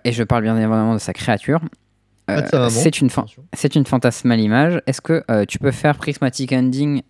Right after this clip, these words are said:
Speaker 1: euh, pour X égale zéro et tuer sa prisma-, et sa fantasme à l'image avec ?
Speaker 2: Oui.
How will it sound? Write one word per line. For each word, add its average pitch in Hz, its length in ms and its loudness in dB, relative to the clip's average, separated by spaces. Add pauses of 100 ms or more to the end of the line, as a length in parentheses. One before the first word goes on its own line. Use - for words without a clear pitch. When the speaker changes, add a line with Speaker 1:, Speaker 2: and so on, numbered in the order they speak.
(160)
Speaker 1:
euh, 85 320 -4
pour - 220 -6
X - 180 -6
égale 113 200 0
zéro 107 380 0 (100)
et 110 80 -4
tuer - 180 -4
sa 131 100 -6
prisma-, 110 260 -12 (100)
et 110 100 -4
sa - 140 -10
fantasme 113 260 -8
à 131 60 -2
l'image 123 200 -2
avec ? - 300 -14 (4000)
Speaker 2:
Oui. 107 160 -16